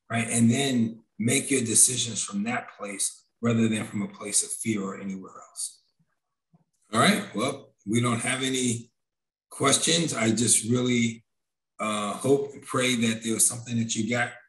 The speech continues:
from, uh, what we did this tonight to really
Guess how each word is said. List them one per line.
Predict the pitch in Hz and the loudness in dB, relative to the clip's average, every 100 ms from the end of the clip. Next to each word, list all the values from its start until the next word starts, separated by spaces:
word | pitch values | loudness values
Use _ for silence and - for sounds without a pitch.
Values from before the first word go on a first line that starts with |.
| - | -6
from, | - 120 117 113 113 - _ _ _ _ | -2 0 2 2 2 -8 _ _ _ _
uh, | 110 | -2
what | 117 120 | 0 2
we | 117 113 | 4 4
did | 120 113 | 4 0
this | 107 107 - - | 0 -2 -2 -6
tonight | 101 113 117 113 - | -6 -4 -4 -4 -6
to | - | -4
really | 101 113 113 113 107 - | 0 4 4 4 2 -2